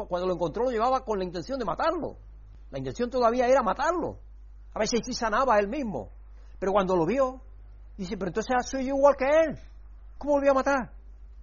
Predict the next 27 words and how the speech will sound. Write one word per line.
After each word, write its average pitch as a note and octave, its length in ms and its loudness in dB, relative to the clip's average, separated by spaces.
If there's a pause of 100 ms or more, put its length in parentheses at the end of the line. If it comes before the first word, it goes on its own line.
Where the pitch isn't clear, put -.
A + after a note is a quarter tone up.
(340)
Entonces G#3+ 280 -4
tiró G3 240 0
el A3+ 100 -2
cuchillo G#3 400 -4
a F3 60 0
través F3 360 -4
de E3+ 280 -6 (280)
el D3+ 200 -2
puente F#3 400 0
ese F#3+ 220 -6
que E3+ 160 -4
hubo, F3+ 320 0
el C3+ 160 -8
puente F#3+ 280 -4
Río F3+ 180 -2
White. D#3+ 500 2 (540)
La C#3+ 120 -4
película E3+ 440 0
esa F3+ 160 -4
también. D3+ 420 -2
Ahí D3+ 220 -4
tiró F3+ 320 2
el, D3+ 160 -2
la, C#3+ 140 -2
el D3 120 -10
cuchillo D#3 460 -8
ese. G2+ 300 -12